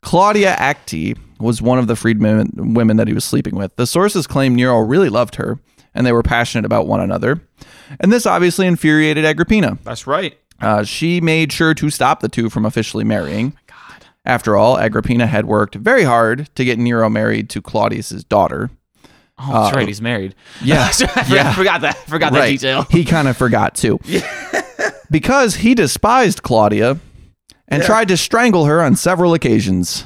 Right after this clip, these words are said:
Speaker 2: Well.
Speaker 1: You know.
Speaker 2: Uh, all happy marriage there.
Speaker 1: Yeah,
Speaker 2: That's good.
Speaker 1: very happy. <laughs> Seeing an opportunity to undermine this pushy mother, Seneca and Burrus, the Praetorian prefect, were prepared to lie about Acti's heritage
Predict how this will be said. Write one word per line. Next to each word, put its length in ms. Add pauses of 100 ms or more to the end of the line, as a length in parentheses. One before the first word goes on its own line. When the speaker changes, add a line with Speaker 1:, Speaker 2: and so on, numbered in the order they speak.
Speaker 2:
Well. 420
Speaker 1:
You 320
know. 360 (400)
Speaker 2:
Uh, 400
all 340
happy 440
marriage 340
there. 400
Speaker 1:
Yeah, 240
Speaker 2:
That's 160
good. 360
Speaker 1:
very 380
happy. 400 (500)
<laughs> 500
Seeing 280
an 80
opportunity 560
to 180
undermine 720
this 180
pushy 440
mother, 520 (120)
Seneca 640
and 180
Burrus, 400
the 120
Praetorian 400
prefect, 460 (280)
were 100
prepared 440
to 100
lie 260
about 300
Acti's 400
heritage 800